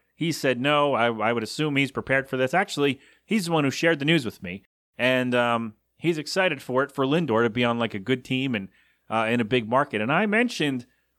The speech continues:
when I brought up, I guess, when Steve Cohen was gonna buy the Mets, or when he was gonna be approved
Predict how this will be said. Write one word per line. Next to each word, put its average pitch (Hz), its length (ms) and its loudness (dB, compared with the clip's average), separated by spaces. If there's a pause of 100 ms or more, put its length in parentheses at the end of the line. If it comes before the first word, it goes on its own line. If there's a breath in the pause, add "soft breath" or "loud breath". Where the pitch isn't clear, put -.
when 143 720 -2 (500)
I 131 80 -2
brought 190 260 0
up, 180 120 0
I 170 40 0
guess, 170 220 0
when 131 100 -4
Steve 165 300 -2
Cohen 147 440 2
was 110 160 -6
gonna 127 200 0
buy 123 260 2
the 117 100 0
Mets, 110 380 0
or 104 80 -2
when 110 100 -2
he 117 60 0
was 113 120 -6
gonna 120 140 2
be 123 120 2
approved 135 580 0